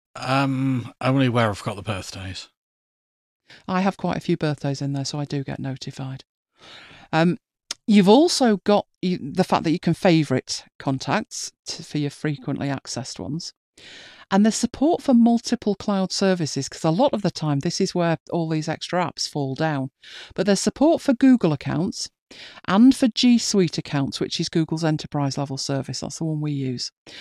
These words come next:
Speaker 2: But also Exchange, um, gals, which is global address lists. There's Office three six five support and iCloud. Now, where it really surpassed itself for me was, um,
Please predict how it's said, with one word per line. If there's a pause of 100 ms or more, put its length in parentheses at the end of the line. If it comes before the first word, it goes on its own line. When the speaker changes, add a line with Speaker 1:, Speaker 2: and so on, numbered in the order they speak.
(260)
Speaker 2:
But
also
Exchange, (120)
um,
gals, (180)
which
is (220)
global
address
lists. (960)
There's (260)
Office
three
six
five
support
and
iCloud. (1400)
Now,
where
it
really (400)
surpassed
itself
for
me (600)
was, (140)
um,